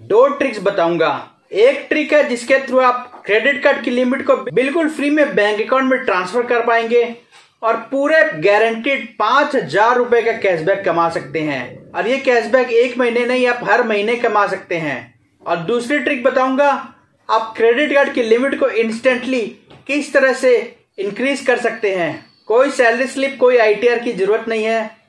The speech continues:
Over the call आपकी limit आपके card में increase कर दी जाएगी। तो बहुत ही जबरदस्त video होगा अगर आपको credit card to bank करना है free में, साथ ही पांच परसेंट के हिसाब से पांच हजार रुपए का पूरा cashback कमाना है। तो video को बिल्कुल भी skip मत कीजिए।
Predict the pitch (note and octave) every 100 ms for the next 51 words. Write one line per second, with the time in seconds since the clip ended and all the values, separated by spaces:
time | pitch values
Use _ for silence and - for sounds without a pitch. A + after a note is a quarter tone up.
0 | G#3 G#3+ C4 C#4+ C4 A#3+ A#3 B3+ A#3+ A#3
1 | - A#3+ G#3+ A3 A#3 - - _ _ -
2 | G3+ G#3 B3+ A#3+ A3 A#3+ B3 A3+ A3 A3+
3 | A3+ A3 G3 G3+ F#3 E3+ D#3 C3+ - _
4 | _ _ G#3 G#3 C4+ E4 C4+ A#3 B3 C4+
5 | - A3+ A3+ B3+ B3 B3 A#3 A#3+ A3+ A#3
6 | G#3 F#3+ A3+ A#3 A#3 A#3 F#3 F#3+ G#3 A3
7 | F#3+ G#3 G#3+ G#3 G#3 A3 A3 A3+ A3 -
8 | _ - A#3 B3+ C#4+ C4+ - A3 C#4 D4+
9 | - B3+ A3 A#3+ A#3+ A#3 A#3 A3+ A3 A3
10 | - A3+ A#3 G3+ B3+ C4+ B3+ F#3 G#3+ A3
11 | G#3+ A3 G#3+ G#3 G#3 G#3+ G#3+ F3 D#3 D#3
12 | G3 F#3+ E3+ F3 F#3+ G3+ F3+ - - -
13 | - - - - G3+ A3+ A#3+ B3+ A3 A#3+
14 | C4 B3 B3 - A#3+ A#3 A3 G#3+ G#3 F3
15 | D#3